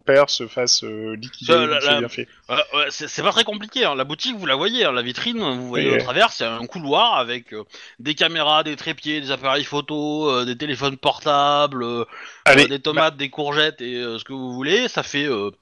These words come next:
Speaker 2: je sais pas, vingt-cinq mètres de long, euh, facile. Au bout des vingt-cinq mètres, t'as, euh, une caisse.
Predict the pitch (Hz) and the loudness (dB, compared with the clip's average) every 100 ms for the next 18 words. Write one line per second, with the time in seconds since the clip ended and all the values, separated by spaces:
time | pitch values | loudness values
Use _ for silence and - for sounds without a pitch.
0 | - - - - 180 147 117 131 147 147 | -20 -20 -12 2 4 4 2 -6 -4 -4
1 | 139 139 180 254 - _ _ _ _ _ | -4 -2 -2 -4 -12 _ _ _ _ _
2 | 110 117 117 117 113 107 - 123 - 262 | -4 -2 0 0 0 0 0 0 0 2
3 | 226 104 - 143 160 196 175 170 156 175 | 2 2 -4 -6 -4 0 0 0 0 2
4 | 180 170 - 107 143 143 135 120 110 135 | 2 0 -6 -4 2 2 2 0 -4 -6
5 | 131 175 233 - - | -2 0 0 -2 -14